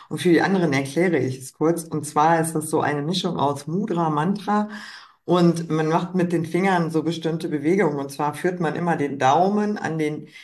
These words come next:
nächst-, nächsten Finger. Also man fängt mit dem Zeigefinger an, dann führt man Daumen und Mittelfinger zusammen, dann Daumen und Ringfinger und dann Daumen und kleinen Finger. Und dann fängt man wieder vorne beim Zeigefinger an und geht immer so,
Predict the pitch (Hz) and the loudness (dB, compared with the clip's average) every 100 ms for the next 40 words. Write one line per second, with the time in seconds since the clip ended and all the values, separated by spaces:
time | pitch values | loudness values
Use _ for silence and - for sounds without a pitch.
0 | - _ 147 156 165 170 165 - - _ | -20 _ -2 2 4 4 2 -6 -16 _
1 | _ _ 151 156 156 - 147 131 165 165 | _ _ 0 0 0 -4 -8 0 2 2
2 | 123 135 135 131 135 127 127 131 127 - | 2 2 0 0 -2 -4 -4 -4 -2 4
3 | 147 160 165 170 170 160 165 151 135 - | 4 4 0 0 2 2 0 0 -2 -4
4 | 135 135 135 127 135 135 135 135 131 127 | -4 0 2 4 4 4 4 2 0 -2
5 | 135 170 190 180 165 160 160 139 143 147 | -2 0 0 0 0 0 -2 -2 -2 -2
6 | 139 131 127 127 135 151 151 139 131 131 | -2 -2 0 0 2 2 0 -2 -4 -4
7 | 143 139 143 139 139 131 135 127 - - | -6 -4 -4 -4 -4 -4 -2 -2 -6 -16
8 | - - - 127 135 135 135 123 - 131 | -18 -16 -10 0 4 4 2 -2 -2 0
9 | 139 151 - 139 143 127 123 131 131 127 | 0 0 -4 -4 -2 0 -2 -4 -4 -2
10 | 127 123 127 131 139 127 123 - 131 135 | -2 -2 -2 -2 0 0 -2 0 0 2
11 | 135 127 123 127 139 135 131 131 135 135 | -2 -4 -4 -4 -6 -4 -4 -2 -2 0
12 | 131 131 131 | 0 0 0